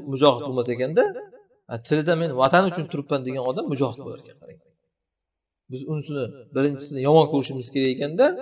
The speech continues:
"Alloh yo'lida" deb turgan odamni, a, vatan yo'lida, millat yo'lida deb turgan odamni yaxshi ko'rishimiz kerak ekan.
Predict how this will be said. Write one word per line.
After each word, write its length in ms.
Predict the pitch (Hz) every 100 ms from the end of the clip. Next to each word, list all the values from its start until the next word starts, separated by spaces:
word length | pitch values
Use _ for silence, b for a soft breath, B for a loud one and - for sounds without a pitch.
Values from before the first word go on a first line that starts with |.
| 320 -
"Alloh 300 | - 147 156 240
yo'lida" 240 | 262 220
deb 100 | 165
turgan 240 | 196 135 117
odamni, 340 | 101 95 92 - _ _ _ _
a, 40 | 135 120
vatan 300 | 127 202 196
yo'lida, 300 | 185 170 151
millat 360 | 135 156 175 208
yo'lida 240 | 196 180 165
deb 120 | 165
turgan 220 | 165 170
odamni 240 | 165 208
yaxshi 180 | 208 196
ko'rishimiz 300 | 196 160 117 -
kerak 180 | -
ekan. 200 | - -